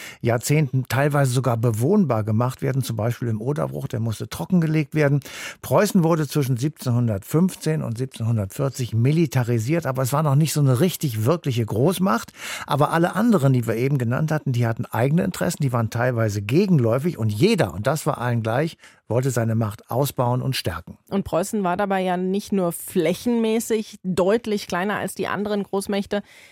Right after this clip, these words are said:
Speaker 2: Es war ja eben auch noch sehr jung, fünfzig Jahre hast du gerade gesagt. Wie ist dieses Land denn überhaupt entstanden?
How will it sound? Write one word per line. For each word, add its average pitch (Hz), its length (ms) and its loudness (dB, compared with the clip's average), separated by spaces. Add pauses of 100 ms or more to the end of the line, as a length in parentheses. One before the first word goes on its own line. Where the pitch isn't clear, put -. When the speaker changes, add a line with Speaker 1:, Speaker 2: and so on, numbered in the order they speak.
(220)
Speaker 2:
Es 196 140 0
war 185 80 2
ja 196 160 0
eben 202 220 0
auch 202 140 0
noch 214 180 0
sehr 233 180 2
jung, 247 240 2
fünfzig 208 360 -4
Jahre 233 280 -2
hast 156 140 -6
du 151 80 -6
gerade 147 260 -4
gesagt. 147 640 -4
Wie 202 160 0
ist - 300 -2
dieses 196 340 -2
Land 202 240 0
denn 190 140 0
überhaupt 180 560 -2
entstanden? 151 640 -6